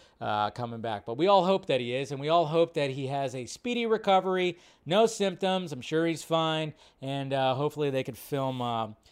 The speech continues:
hopefully they could film the rest of The Witcher, and everything will be A-okay with Cavill. So there you go. All right, and then finally, hey, some Ayer cut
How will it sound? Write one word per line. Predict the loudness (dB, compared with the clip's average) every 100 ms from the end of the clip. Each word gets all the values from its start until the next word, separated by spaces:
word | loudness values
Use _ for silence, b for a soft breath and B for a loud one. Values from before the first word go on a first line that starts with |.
| b b
hopefully | 2 2 2 2
they | 2
could | -2 -6
film | -4 -4 -4 -8 _ _ _ _ _ -12
the | -4
rest | 2 2 2
of | -6
The | -2
Witcher, | -2 -2 -2 -2
and | -4
everything | -8 -8 -10
will |
be | -8 -10
A-okay | -6 -2 0 0 -2 -6 -6 -12 b b b
with | -10 -10 -6
Cavill. | -2 -2 -2 -8
So | -10
there | -4 -2
you | 0 -2
go. | -8 -12 _ _ b b b b b b b b _ _ _ _ _
All | 2 6 8
right, | 6 4
and | 2 2
then | 6
finally, | 10 12 12 10 8 6 0
hey, | _ 8 10 10 8
some | 4 2 2
Ayer | 8 8 8 4
cut | 4 8 8 6 -6 -16